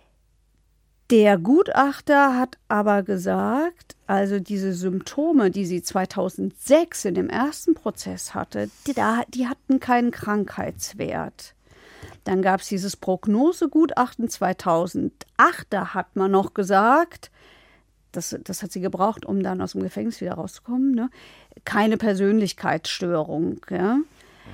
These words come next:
Ähm, sie, sie selber, so hat er sie beschrieben, hat immer das Bedürfnis, sehr tugendhaft zu wirken, sozial erwünscht zu erscheinen. Dazu würde zum Beispiel das Verhalten oder der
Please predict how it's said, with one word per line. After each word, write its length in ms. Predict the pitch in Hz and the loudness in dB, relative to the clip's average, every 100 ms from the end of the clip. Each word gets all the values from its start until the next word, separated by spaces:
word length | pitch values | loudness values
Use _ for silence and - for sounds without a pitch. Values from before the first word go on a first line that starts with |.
| - - _ _ - - | -20 -20 _ _ -8 4
Ähm, 640 | 226 226 233 233 226 226 - _ _ _ _ _ _ _ _ _ _ _ | 8 10 10 8 8 4 0 _ _ _ _ _ _ _ _ _ _ _
sie, 340 | 226 - - - 226 | -6 -4 -6 -4 -4
sie 280 | 196 269 247 | 4 6 8
selber, 500 | 220 233 294 339 359 | 8 8 8 8 8
so 180 | 220 214 | 6 4
hat 200 | 220 220 | 2 2
er 80 | 214 | 2
sie 120 | 208 | 2
beschrieben, 640 | 202 - - 277 294 269 | 0 0 2 4 6 8
hat 140 | 233 208 | 6 2
immer 220 | 226 233 | 2 2
das 220 | 226 - | 0 -4
Bedürfnis, 840 | - 208 180 240 269 - 240 - - | -10 -8 0 2 4 2 2 0 0
sehr 180 | 208 196 | 0 0
tugendhaft 840 | - 277 285 254 233 226 202 - - | 0 4 4 4 2 0 -4 -6 -8
zu 220 | 214 185 | -4 -2
wirken, 400 | 202 202 - 202 | -2 -4 -4 -6
sozial 480 | 190 185 - 185 190 | -4 -6 -4 -4 -4
erwünscht 580 | 196 185 220 254 - - | -4 0 4 4 2 -6
zu 160 | - 226 | -10 -8
erscheinen. 680 | 185 - 190 190 190 175 185 | -6 -2 0 2 2 2 0
Dazu 260 | 190 214 - _ - | -2 -6 -12 _ -6
würde 300 | 214 214 214 | 0 0 0
zum 200 | - 208 | 0 0
Beispiel 380 | 208 - 208 202 | 0 -2 -2 -2
das 180 | 196 | -4
Verhalten 640 | - 180 208 220 - 214 208 - - - - _ - | -6 -2 0 0 0 -2 -2 -12 -20 -20 -20 _ -4
oder 240 | 202 196 | 0 2
der 240 | 190 190 | 2 0